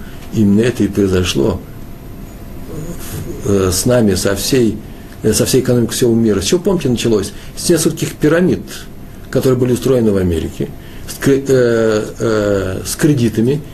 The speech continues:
которые давались ни за что, и с пирамидами. И в частности, по-моему, одна из них была, самая крупная, была устроена, э, людьми, которые не чужды нашему народу. И люди, которые, э,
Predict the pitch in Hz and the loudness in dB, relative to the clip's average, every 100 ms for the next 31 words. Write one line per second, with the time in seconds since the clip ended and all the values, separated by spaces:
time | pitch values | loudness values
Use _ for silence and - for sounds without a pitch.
0 | - 135 147 135 127 131 123 127 120 117 | -4 0 2 4 4 2 2 0 0 0
1 | - 120 - - 143 - 151 135 110 101 | -2 -4 -6 -6 -4 0 2 4 4 2
2 | 110 139 160 - - - - 143 127 110 | 2 0 -2 -8 -10 -4 0 0 0 -4
3 | - 123 120 117 110 123 110 101 107 101 | 0 2 4 2 2 2 2 2 2 2
4 | 107 92 87 123 113 101 135 120 104 98 | 2 2 0 2 2 2 0 0 0 2
5 | 104 104 117 113 101 90 85 - - - | 2 2 2 2 2 -2 -6 -10 -10 0
6 | 113 107 110 110 123 101 92 98 95 110 | 2 4 4 2 2 2 0 -2 0 2
7 | 104 107 123 107 117 110 117 101 104 107 | 4 4 2 2 0 2 2 0 0 0
8 | 92 85 87 135 - - - - - 117 | 2 0 0 -4 -6 -12 -12 -12 0 4
9 | 120 113 113 143 139 113 104 127 117 107 | 4 4 4 4 4 0 0 2 4 2
10 | 95 - - - 107 101 101 | 0 -8 -18 -4 0 2 0